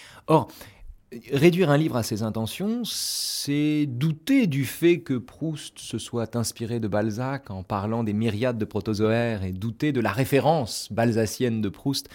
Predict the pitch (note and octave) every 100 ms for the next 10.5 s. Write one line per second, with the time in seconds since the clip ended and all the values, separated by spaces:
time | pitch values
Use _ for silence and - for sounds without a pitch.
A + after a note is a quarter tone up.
0 | - - - G2+ - - - G2 G2 G#2
1 | G#2+ A#2+ G#2 G2+ G2+ F#2+ F#2+ F2+ E2+ E2
2 | _ - - - G2+ G#2 C3+ A3+ A#3+ -
3 | - - _ - A2 D3 - A2+ F#2 -
4 | C3+ A#2+ - D#3 A2+ - - D3+ A#2 F#2+
5 | F#2+ F2+ - E3 - B2+ A#2 G#2 - G#2
6 | F2 E2 A#2 G#2 G#2+ F#2 A#2+ B2+ F#2 F2
7 | F2 F2+ F#2 F#2 F2+ G#2+ G2+ F#2+ F2 F2+
8 | - F#2+ F2 F2 F2 F2+ F2+ F#2+ D#2+ -
9 | - F2 D#2 A#2 G#2+ - G#2 - G#2+ E2+
10 | - - G#2+ - G2